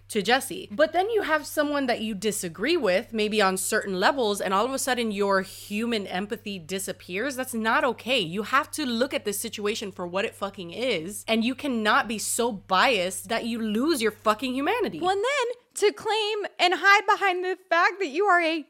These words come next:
Speaker 2: comedian. It says comedian in your bio, so that must mean all of your tweets are just silly jokes.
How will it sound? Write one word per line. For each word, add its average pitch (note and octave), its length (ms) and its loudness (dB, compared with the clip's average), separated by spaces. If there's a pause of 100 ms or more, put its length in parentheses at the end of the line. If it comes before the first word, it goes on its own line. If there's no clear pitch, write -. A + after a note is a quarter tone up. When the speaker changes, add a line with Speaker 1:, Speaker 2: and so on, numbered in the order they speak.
(100)
Speaker 2:
comedian. A3+ 680 -8 (100)
It A#3+ 120 -6
says G4 160 -2
comedian B3 600 2
in A3 120 0
your A3+ 120 0
bio, G#3 420 0
so B3+ 180 -2
that D#4+ 180 2
must C4+ 440 6
mean A#3+ 240 0
all E4 160 4
of A3 80 -6
your G#3+ 100 -8
tweets G#4+ 420 0
are B3+ 80 -2
just - 280 -2
silly B4 320 6
jokes. A4 420 4